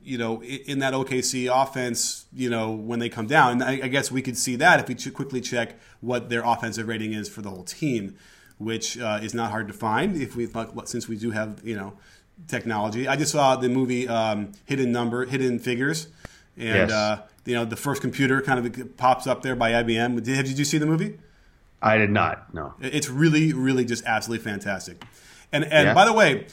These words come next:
Speaker 1: as we see, the, the, uh, the Oklahoma City offensive rating is thirteenth. It's, you know, in, in that average range. And that, this all sort of makes sense. Um, can Russ do anything more, though? I mean, i-, is this sort of, I mean, i-, can Russ and the Thunder do any more? They're,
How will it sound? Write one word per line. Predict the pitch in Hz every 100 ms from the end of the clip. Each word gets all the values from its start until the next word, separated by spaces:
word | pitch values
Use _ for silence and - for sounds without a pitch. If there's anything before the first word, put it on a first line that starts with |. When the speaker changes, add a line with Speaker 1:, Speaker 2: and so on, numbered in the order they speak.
| - -
Speaker 1:
as | 156 165
we | 185
see, | - 254 208
the, | 160 156
the, | 156 151
uh, | 156
the | 156 151
Oklahoma | 156 156 156
City | 156 147 139
offensive | 139 135 147 135 127
rating | 123
is | 120
thirteenth. | 123 117 123 92
It's, | 101 - 131
you | 147
know, | 127 131
in, | 127
in | 123 123
that | 120
average | 117 117 110 117 113
range. | 113 98 92
And | 117
that, | 131
this | 147 170 185
all | 233 285
sort | - 233
of | 190
makes | 170 160
sense. | - 143 110 - - - - - - _
Um, | 131 123 123 120 113 113 - _ _ _ _ _ _ _ -
can | 175
Russ | 170 233 233
do | 233
anything | 220 214 185
more, | 170 233 202
though? | 117 - -
I | 135
mean, | 139 143
i-, |
is | 151 147 143
this | 160
sort | 165 165
of, | 151
I | 139
mean, | 147 147 139 123
i-, | 117
can | 151 135
Russ | 131 180 185
and | 147
the |
Thunder | 143 180 160
do | 135 143 247
any | 143
more? | 120 95
They're, | 110